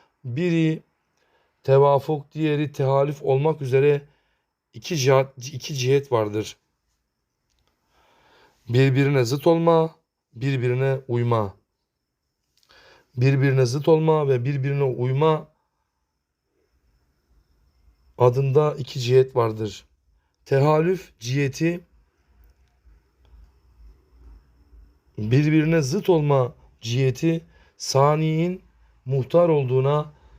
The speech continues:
tevafuk ciheti ise, birbirine uyma ciheti ise sani'nin yaratanın vahid-i ehad, bir tek yaratıcı olduğuna delalet eder.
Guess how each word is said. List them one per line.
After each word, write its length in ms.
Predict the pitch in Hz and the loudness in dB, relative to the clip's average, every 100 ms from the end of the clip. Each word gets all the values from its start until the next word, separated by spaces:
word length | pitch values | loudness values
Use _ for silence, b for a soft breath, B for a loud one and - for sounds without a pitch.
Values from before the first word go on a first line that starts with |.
| b | b
tevafuk 600 | - 135 147 143 135 175 | -2 2 4 2 0 -6
ciheti 460 | 156 147 135 127 160 | -6 -4 -4 -4 -8
ise, 380 | 139 - 156 160 - - - _ _ - - - - - - b b b - | -6 -2 -2 -2 -8 -20 -20 _ _ -20 -20 -20 -20 -20 -20 b b b -2
birbirine 520 | 127 147 151 156 160 151 - | 2 4 2 4 2 2 -4
uyma 460 | 135 143 147 170 147 135 | -6 -4 0 0 -2 -6
ciheti 460 | 117 143 135 - | -4 -4 -4 -4
ise 400 | 165 - 160 160 - - - - - - - - - - - - - - - B B B | -4 0 2 2 -2 -14 -18 -18 -20 -18 -18 -16 -18 -18 -16 -14 -14 -14 -10 B B B
sani'nin 880 | - 151 151 156 165 165 175 190 - B B B B B B B - - | -2 2 2 2 0 -2 -2 -4 -8 B B B B B B B -20 -2
yaratanın 720 | 123 139 143 156 156 180 190 - - | 2 2 2 0 0 -2 -6 -14 -6
vahid-i 460 | 120 135 135 180 175 | 2 4 4 0 -2
ehad, 460 | - 131 151 131 - - _ _ 123 | 0 0 0 -2 -6 -20 _ _ -10
bir 200 | 170 165 | -8 -4
tek 240 | 160 165 | -4 -2
yaratıcı 440 | 139 139 123 127 | 0 0 -2 -4
olduğuna 640 | 151 135 131 139 143 131 113 | -4 -2 -2 0 0 -2 -2
delalet 400 | 120 120 123 120 | 2 2 2 0
eder. 380 | 110 107 - | -2 -4 -8